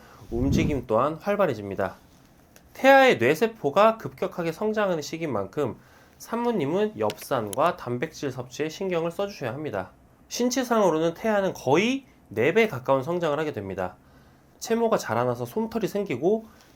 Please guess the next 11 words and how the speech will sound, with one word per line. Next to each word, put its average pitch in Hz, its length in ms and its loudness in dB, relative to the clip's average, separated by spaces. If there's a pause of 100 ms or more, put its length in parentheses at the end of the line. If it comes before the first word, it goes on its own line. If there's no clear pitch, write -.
태아는 226 420 -2
손발을 254 460 4
움직이고 131 760 -2 (140)
양수를 123 420 -2
마시거나 107 680 -2
신장이 208 460 0
형성되어 160 600 0 (240)
소변을 202 640 2 (440)
양수로 185 460 2
내보내기도 123 560 2
합니다. 127 440 -2